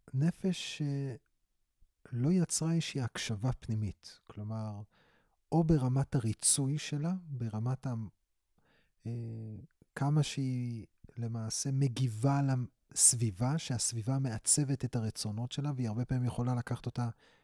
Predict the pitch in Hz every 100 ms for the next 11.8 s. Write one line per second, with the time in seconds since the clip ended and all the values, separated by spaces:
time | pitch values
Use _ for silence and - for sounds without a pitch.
0 | - 127 117 123 - 127 131 - 123 117
1 | 127 117 107 117 117 - 107 101 92 92
2 | 143 - _ _ _ _ _ _ _ -
3 | 190 214 - 196 196 - 165 220 185 170
4 | - 175 170 160 127 _ _ - - -
5 | 117 127 165 202 - 151 131 131 135 135
6 | 131 _ _ _ _ _ - 135 127 -
7 | 180 170 - - - _ _ _ _ _
8 | _ - - 117 113 110 101 120 135 127
9 | 135 147 151 147 131 123 120 113 110 _
10 | - 143 - 135 110 - 135 117 131 147
11 | 127 - 160 185 143 156 - -